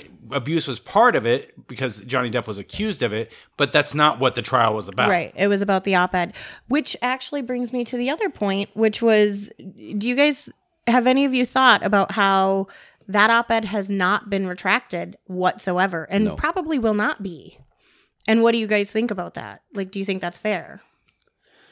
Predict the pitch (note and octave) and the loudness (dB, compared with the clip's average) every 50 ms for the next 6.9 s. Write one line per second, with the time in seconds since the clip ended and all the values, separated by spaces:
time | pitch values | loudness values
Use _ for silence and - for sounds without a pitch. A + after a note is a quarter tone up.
0 | _ _ _ _ - F2 F#2+ - G2+ F#2 E2+ F2+ D#2+ - - F2 F2 - F2 G2 | _ _ _ _ -8 -8 -6 -6 -6 -6 -6 -8 -10 -10 -12 -12 -8 -6 -4 -4
1 | A#2 - E2+ E2 D#2+ E2 D#2+ D#2+ D#2 - _ _ - F2+ E2+ D#2+ - - D#2+ D#2+ | -4 -4 -6 -8 -8 -8 -8 -10 -10 -12 _ _ -16 -14 -14 -12 -8 -6 -6 -6
2 | D#2+ D#2 D2 D2 D#2+ F#2+ A2 B2 _ _ _ _ _ _ _ _ _ _ - - | -4 -6 -8 -10 -12 -14 -16 -18 _ _ _ _ _ _ _ _ _ _ -16 -12
3 | D#2+ D#2+ - - - _ _ _ _ _ _ _ _ - - F#2+ E2+ D2 - _ | -12 -12 -12 -14 -20 _ _ _ _ _ _ _ _ -6 -6 -6 -6 -6 -10 _
4 | _ _ _ - A2 G2+ F2 F2+ F2+ F2+ - E2+ D2 C#2+ - - F#2 G2+ G#2+ F#2 | _ _ _ -6 -6 -4 -2 -2 -2 -4 -4 -8 -12 -12 -10 -8 -8 -8 -8 -10
5 | E2+ C2+ B1 A#1+ - F2+ F2+ - G#2 G2+ G2+ F#2 F#2 E2 C#2+ C2+ G2 G2+ F#2+ F2+ | -12 -12 -12 -14 -16 -12 -6 -6 -4 -2 -2 -4 -4 -6 -8 -8 -6 -4 -4 -2
6 | F2 F2+ F2+ F2+ F2+ E2+ E2+ D#2+ D#2 D#2+ E2+ F2+ F#2 F#2+ F#2+ F#2+ F2+ E2+ | -2 -4 -4 -4 -4 -6 -6 -6 -6 -4 -2 0 2 2 2 2 0 -4